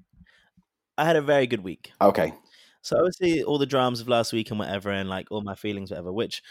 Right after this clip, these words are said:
Speaker 1: I wanted to just say, um, I don't wanna dwell on it too much because, like, my focus is just, like, trying to be positive and, you know, put my energy into the m-,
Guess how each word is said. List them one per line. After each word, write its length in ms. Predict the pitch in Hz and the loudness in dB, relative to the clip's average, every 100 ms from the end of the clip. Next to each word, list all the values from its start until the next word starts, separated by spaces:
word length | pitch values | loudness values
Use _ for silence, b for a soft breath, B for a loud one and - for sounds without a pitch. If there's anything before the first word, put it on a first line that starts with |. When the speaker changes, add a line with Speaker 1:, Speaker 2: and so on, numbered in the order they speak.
| b b | b b
Speaker 1:
I 80 | 117 | -6
wanted 320 | 143 143 - | -4 -6 -14
to 100 | - | -10
just 200 | 135 - | -8 -4
say, 800 | 135 120 120 117 110 113 107 107 | 0 2 4 2 2 0 0 -2
um, 640 | 101 104 98 95 95 92 - | -2 -2 -2 -4 -10 -12 -4
I 60 | |
don't 120 | 117 175 | 0 2
wanna 80 | 170 | 2
dwell 100 | 160 | 0
on 60 | |
it 60 | 135 | 0
too 120 | 143 | -4
much 300 | 135 127 - | -4 -4 -6
because, 340 | 117 117 107 107 | -8 -4 -4 -4
like, 120 | 104 | -6
my 80 | 107 | -4
focus 400 | 120 120 110 104 | -4 -6 -8 -14
is 60 | |
just, 200 | - 104 | -12 -8
like, 200 | 104 95 - b b b - | -6 -6 -10 b b b -8
trying 280 | 120 110 107 | -2 -2 -4
to 60 | |
be 80 | - | -10
positive 580 | - 107 - 107 101 98 98 | -6 -6 -4 -6 -4 -6 -12
and, 240 | 95 90 | -14 -14
you 100 | 110 | -12
know, 120 | 95 | -12
put 160 | 87 113 | -10 -8
my 100 | 107 | -6
energy 300 | 107 104 101 | -6 -8 -10
into 180 | 98 95 | -12 -12
the 80 | |
m-, 120 | 95 | -12